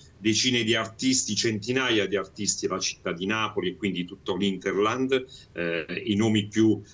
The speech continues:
eh, così eclatanti sono i fratelli De Filippo, certamente, Totò ovviamente,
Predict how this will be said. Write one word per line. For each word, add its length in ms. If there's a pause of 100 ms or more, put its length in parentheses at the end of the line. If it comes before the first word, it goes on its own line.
(100)
eh, 440
così 240
eclatanti 580
sono 180
i 40
fratelli 380
De 120
Filippo, 440
certamente, 800
Totò 300
ovviamente, 960